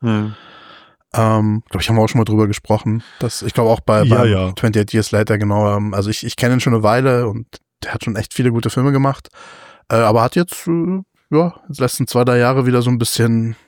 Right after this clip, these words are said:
Speaker 2: prominenter, sag ich mal, durch die
Speaker 1: Ja.
Speaker 2: Sachen jetzt als Bösewicht.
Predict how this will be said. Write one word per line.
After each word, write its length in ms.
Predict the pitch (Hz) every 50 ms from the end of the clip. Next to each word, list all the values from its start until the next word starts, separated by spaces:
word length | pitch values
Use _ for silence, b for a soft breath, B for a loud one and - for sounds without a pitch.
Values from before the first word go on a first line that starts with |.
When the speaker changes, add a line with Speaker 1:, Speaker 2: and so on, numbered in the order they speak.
| b _ _
Speaker 2:
prominenter, 540 | - - 120 110 110 107 110 113 113 - 107
sag 160 | 101 104 104
ich 100 | 104 -
mal, 200 | - 110 107 107 - _ _ _ _ _ _ _ -
durch 140 | 113 104 -
die 100 | - 113
Speaker 1:
Ja. 80 | 107
Speaker 2:
Sachen 260 | 107 107 - - 107
jetzt 160 | 104 101 - -
als 220 | 107 107 - - - _ _
Bösewicht. 580 | - 113 113 107 107 101 104 104 - - -